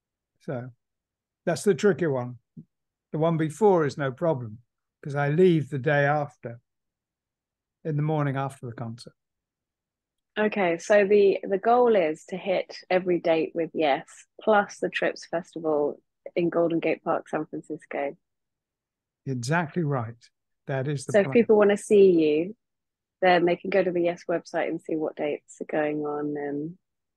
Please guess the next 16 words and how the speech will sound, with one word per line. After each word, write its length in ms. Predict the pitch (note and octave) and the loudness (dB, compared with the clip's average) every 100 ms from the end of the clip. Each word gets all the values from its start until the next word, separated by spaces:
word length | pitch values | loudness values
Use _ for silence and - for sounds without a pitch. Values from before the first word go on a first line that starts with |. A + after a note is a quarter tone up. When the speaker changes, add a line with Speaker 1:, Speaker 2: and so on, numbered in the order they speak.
| - | -6
Speaker 2:
and 160 | F3 F#3 | 0 4
we'll 160 | F#3+ | 6
be 100 | F3+ | 6
updating 640 | F3 - - D#3+ D#3+ E3 D#3 | 4 4 0 -2 -2 -4 -4
as 140 | - | -2
you 100 | D#3 | -2
go 460 | - D3 C3 C#3 D#3+ - | 0 2 2 0 -6 -12
as 80 | - | -6
well, 180 | D#3 D3 | -4 -2
won't 240 | D3+ - | -2 -4
we, 120 | G2+ D3 | -4 -6
if 120 | - | -4
there 140 | D#3+ | -4
are 60 | D#3+ | -4
changes 440 | - D#3 C#3+ C#3+ | -6 -8 -8 -14
of 80 | D3+ | -20